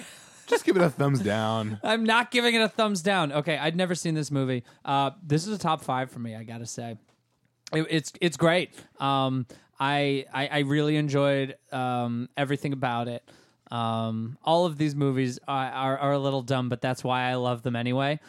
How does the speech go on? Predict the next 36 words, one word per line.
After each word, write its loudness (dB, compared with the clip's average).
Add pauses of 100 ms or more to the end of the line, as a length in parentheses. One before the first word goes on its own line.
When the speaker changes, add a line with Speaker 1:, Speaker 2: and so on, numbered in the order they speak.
(240)
Speaker 2:
Um, 0
but 2 (180)
th-, -2 (460)
they 2
had -2
good 4
actors. -2 (520)
Um, -2 (300)
the 6
plot 4
at 2
least -2
made -2
sense. -4
Like, -2
the 2
foreshadowing 2
was, -2 (100)
was 0
good. 2 (360)
Um, 0
the, 2
the -2
comedy 4
was, 0
was -4 (200)
added -2
some -4
nice -2
levity 0
to 2
it. -2 (280)
Uh, -4
I 2
liked 0
this 0